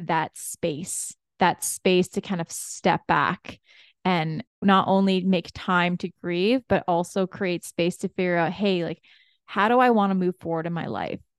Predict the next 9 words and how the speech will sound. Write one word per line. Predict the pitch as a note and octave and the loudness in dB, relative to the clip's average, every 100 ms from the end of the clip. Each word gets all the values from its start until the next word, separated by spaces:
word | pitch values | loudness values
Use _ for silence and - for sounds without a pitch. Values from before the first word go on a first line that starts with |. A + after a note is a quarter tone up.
| _ _ | _ _
Sometimes | - G#3 G3 G#3 F3+ F3+ | -4 0 0 0 -2 -4
situations | - - G3 G3+ F3+ F3+ F#3 F3 | -6 -4 0 2 0 0 -4 -4
like | E3 | -4
this | E3 D#3+ | -6 -4
make | E3+ E3+ | -4 -2
us | E3 - F3+ | -4 -4 -4
reflect | E3+ - F3+ E3+ - | -6 -2 -2 0 -2
on | D#3+ E3 | -2 -2
what | F#3 F3 F#3 G3+ | -6 0 2 4